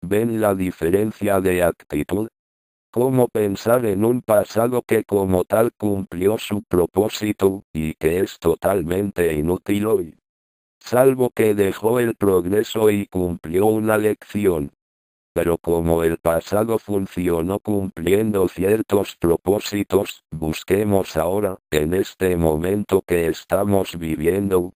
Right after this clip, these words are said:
qué es lo que tenemos que revisar. Entonces, algunos tendrán ciertas dudas.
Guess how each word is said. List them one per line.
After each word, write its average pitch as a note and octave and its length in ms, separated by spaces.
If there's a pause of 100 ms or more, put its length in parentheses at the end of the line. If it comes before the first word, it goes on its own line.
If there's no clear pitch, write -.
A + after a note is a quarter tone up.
qué G2+ 200
es - 180
lo F#2+ 160
que E2 240
tenemos F#2+ 720
que G2+ 180
revisar. G2+ 720 (600)
Entonces, G#2+ 920 (100)
algunos G2+ 680
tendrán F#2 520
ciertas G#2 720
dudas. D#2 540